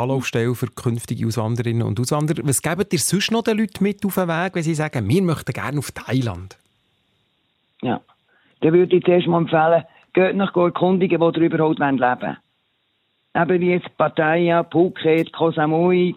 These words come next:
Speaker 2: Chiang Mai. Das sind so auch, wo viele Schweizer sind. Das ist wichtig. Und wenn ihr dann entschieden habt, wo ihr, wo ihr hingeht, dann müsst ihr euch überlegen, wollt ihr bauen,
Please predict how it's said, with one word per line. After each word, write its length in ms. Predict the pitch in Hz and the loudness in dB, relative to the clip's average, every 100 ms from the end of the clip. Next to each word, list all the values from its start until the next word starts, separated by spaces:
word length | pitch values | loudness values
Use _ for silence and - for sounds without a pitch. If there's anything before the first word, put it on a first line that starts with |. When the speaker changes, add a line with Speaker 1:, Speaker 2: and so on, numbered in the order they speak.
| _ - | _ -4
Speaker 2:
Chiang 260 | 160 151 | -2 0
Mai. 500 | 147 151 156 190 180 - _ _ _ _ _ _ _ _ | 0 0 0 0 0 -4 _ _ _ _ _ _ _ _
Das 220 | - 175 - | -2 -2 0
sind 160 | 190 | -2
so 100 | 175 170 | 0 0
auch, 260 | 165 180 | 2 2
wo 80 | 185 | 0
viele 300 | 185 185 185 | 0 0 0
Schweizer 460 | 160 175 175 - 175 | 0 -2 -2 -2 -2
sind. 360 | - 170 165 - _ _ _ _ _ _ _ - | 0 0 -2 -6 _ _ _ _ _ _ _ -2
Das 120 | 185 | 2
ist 60 | 160 | 4
wichtig. 400 | 170 - 151 151 | 2 2 0 4
Und 100 | 170 | 4
wenn 200 | 175 175 | 4 2
ihr 60 | |
dann 140 | 180 175 | 2 0
entschieden 380 | 170 175 185 175 | 2 2 2 2
habt, 200 | 170 156 | 0 2
wo 120 | 160 | 0
ihr, 260 | - 143 - | 0 -6 -2
wo 120 | 160 | -2
ihr 280 | 151 151 156 | 0 0 2
hingeht, 560 | 196 196 160 123 - - - _ _ _ _ _ _ _ _ - | 2 2 2 0 -2 -12 -20 _ _ _ _ _ _ _ _ -2
dann 140 | 180 | 2
müsst 180 | 196 185 | 2 2
ihr 60 | 175 | 2
euch 120 | 170 | 2
überlegen, 460 | 160 156 160 160 147 | 2 2 2 2 0
wollt 240 | 127 123 | 0 0
ihr 60 | 131 | 0
bauen, 600 | 160 175 196 196 190 | 0 2 2 2 -2